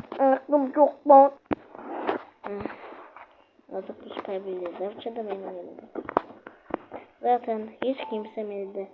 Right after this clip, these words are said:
umursamıyor. Yani hiç kimse de zaten beni görmüyor. Hiç kimse beni umursamıyor. O yüzden kardeşim bu süper bir evde açıp oyundan sileceğim.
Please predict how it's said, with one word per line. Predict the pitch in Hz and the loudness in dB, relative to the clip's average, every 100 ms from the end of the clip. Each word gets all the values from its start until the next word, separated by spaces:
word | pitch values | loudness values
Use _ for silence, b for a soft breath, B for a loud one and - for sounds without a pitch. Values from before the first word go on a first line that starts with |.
| _ _ _ _ _ | _ _ _ _ _
umursamıyor. | 190 196 185 - 170 143 185 196 _ _ _ _ _ | -10 -8 -8 -12 -12 -12 -14 -18 _ _ _ _ _
Yani | 190 180 | -12 -12
hiç | 180 214 208 | -10 -14 -14
kimse | - - - 175 | -20 -20 -18 -16
de | |
zaten | - 190 175 190 175 | -10 -10 -8 -12 -14
beni | 165 170 | -12 -8
görmüyor. | 175 160 175 190 _ _ _ _ _ _ _ _ _ | -8 -8 -14 -18 _ _ _ _ _ _ _ _ _
Hiç | - - | -20 -20
kimse | - - _ - 220 _ _ _ _ | -20 -20 _ -20 -20 _ _ _ _
beni | - 101 | -14 -14
umursamıyor. | 180 185 175 - - - - - - 185 170 170 - - - - - - - _ _ _ _ _ _ _ _ _ 233 226 _ _ _ _ _ _ _ _ _ _ _ _ | -12 -4 0 0 0 -12 -14 -16 -12 -10 -10 -12 -16 -20 -20 -20 -20 -20 -20 _ _ _ _ _ _ _ _ _ _ -20 _ _ _ _ _ _ _ _ _ _ _ _
O | 233 214 | -6 -4
yüzden | 208 202 - | -4 -8 -8
kardeşim | 202 202 202 196 202 | -10 -10 -12 -14 -14
bu | 202 | -18
süper | - - - 196 202 | -20 -18 -10 -8 -8
bir | 185 196 - | -10 -12 -10
evde | 180 185 202 | -10 -8 -8
açıp | 190 - 180 - - _ _ _ - | -8 -8 -12 -12 -18 _ _ _ -12
oyundan | 190 170 175 165 - - - - - | -8 -6 -8 -10 -12 -14 -20 -20 -18
sileceğim. | 185 190 190 | -16 -16 -16